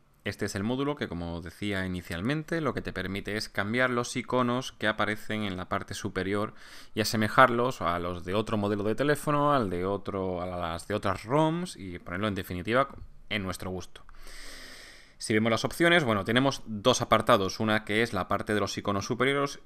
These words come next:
superiores y otro que es la de la parte de lo, de los iconos de navegación. Como dije antes, los iconos de navegación no, no, pues no voy a hacer ningún cambio porque en nuestro caso están integrados en el teléfono, pero sí que podemos cambiar en este caso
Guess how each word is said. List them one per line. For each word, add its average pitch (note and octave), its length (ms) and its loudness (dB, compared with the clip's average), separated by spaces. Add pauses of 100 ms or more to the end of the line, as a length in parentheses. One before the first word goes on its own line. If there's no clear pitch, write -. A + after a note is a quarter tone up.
superiores C3+ 720 4
y G#2 60 2
otro A#2 200 0
que G2+ 120 0
es A2 100 -4
la A#2 140 2
de G2+ 80 0
la F2+ 120 -2
parte A2 280 2
de A2 100 2
lo, F2 300 -2
de - 160 -8
los E2 180 -8
iconos A2+ 320 0
de A2+ 80 0
navegación. F2 680 0
Como D#2+ 200 -8
dije G2+ 220 -2
antes, A#2+ 460 2
los E2 200 -10
iconos F#2 140 -4
de G2+ 60 -2
navegación G#2+ 540 0
no, A#2 160 -4
no, E2 120 -10
pues E2 120 -10
no F2+ 60 -8
voy F#2 80 -2
a G2 40 -4
hacer G2 100 -4
ningún G2 240 -4
cambio G#2 320 0
porque F#2+ 240 -6
en F2 340 -10
nuestro F2 220 -8
caso F#2 180 -4
están G2 160 -6
integrados G2+ 460 -4
en G#2 60 -4
el E2+ 120 -8
teléfono, E2 420 -8
pero - 160 -12
sí - 120 -10
que A2+ 100 -6
podemos G#2+ 320 -2
cambiar F#2+ 340 -4
en G2+ 60 0
este G2 180 -6
caso F#2+ 360 -4